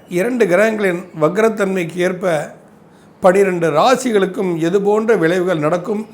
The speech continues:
என்பதை நாம் வரக்கூடிய பதிவுகளில் காண்போம். மீனராசி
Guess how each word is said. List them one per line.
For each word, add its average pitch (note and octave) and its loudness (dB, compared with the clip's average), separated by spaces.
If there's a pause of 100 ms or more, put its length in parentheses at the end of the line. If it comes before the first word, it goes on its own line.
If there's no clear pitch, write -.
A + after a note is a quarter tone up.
என்பதை D3+ -2 (1120)
நாம் F3 4 (580)
வரக்கூடிய F#3 2 (120)
பதிவுகளில் E3+ 0 (360)
காண்போம். B2+ 0 (800)
மீனராசி E3+ 0